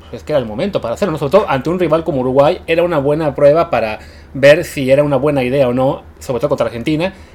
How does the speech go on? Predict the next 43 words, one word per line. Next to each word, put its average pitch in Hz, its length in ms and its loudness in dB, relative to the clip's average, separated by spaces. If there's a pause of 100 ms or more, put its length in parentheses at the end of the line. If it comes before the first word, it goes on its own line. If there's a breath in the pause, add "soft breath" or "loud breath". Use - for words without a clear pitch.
(120)
Creo 139 240 8
que 120 120 -6
ya 117 180 0
nos 123 140 -6
quedó 117 180 -8
muy 117 120 -8
claro 123 200 -2
que 110 140 -10
no 131 120 -2
es 143 100 -4
una 139 120 0
buena 123 200 2
idea. 147 280 0 (420 loud breath)
No 180 160 0
sé 202 120 0
si 196 120 0
lo 196 80 2
va 180 60 4
a - 20 -8
seguir 180 180 0
intentando, 175 560 0
pero, 113 300 0 (100)
digo, 147 160 0
lo 123 240 -2
había 156 160 4
hecho 175 280 2
contra 123 260 -2
Canadá 131 420 -2
en 123 160 -6
Nations 135 320 -6
League 143 220 -4 (260 loud breath)
el 127 80 -6
año 147 120 -4
pasado, 151 400 0
o, 131 180 2
o 151 140 -4
en 131 80 0
algún 135 180 -4
partido, 147 300 0
no 135 40 -4
recuerdo 131 200 -2
cuál 135 120 2
fue. 202 280 -2